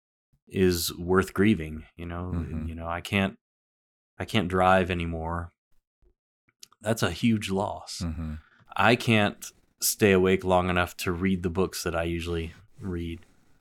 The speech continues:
Speaker 1: That's a huge loss. I can't go and do my own grocery shopping anymore.
Speaker 2: Mm-mm.
Speaker 1: It's a huge loss. I can't do my own laundry.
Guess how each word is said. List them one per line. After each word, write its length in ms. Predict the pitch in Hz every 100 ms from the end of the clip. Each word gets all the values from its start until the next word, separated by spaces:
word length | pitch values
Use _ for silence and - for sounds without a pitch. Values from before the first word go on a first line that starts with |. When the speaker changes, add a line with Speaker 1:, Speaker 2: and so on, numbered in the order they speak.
| _ - _ _ - _ _ _ _ - _ _ _ -
Speaker 1:
That's 180 | 110
a 60 | 113
huge 280 | 110 117 101
loss. 460 | 90 104 92 - 92
I 140 | 110
can't 460 | 110 135 127 - - _ - - - _ - - 110
go 480 | 107 104 107 107 110
and 340 | - 104 95
do 140 | 95 104
my 200 | 95 95
own 220 | 95 92
grocery 340 | 90 90 - 82
shopping 480 | - 82 - 80
anymore. 540 | 80 82 80 80 82 - -
Speaker 2:
Mm-mm. 360 | - - 82
Speaker 1:
It's 140 | 80 107
a 60 |
huge 380 | 104 117 113 98
loss. 540 | 82 90 87 - - -
I 120 | 98
can't 220 | 131 110
do 120 | 113
my 180 | 110 104
own 140 | 98
laundry. 460 | 98 98 92 82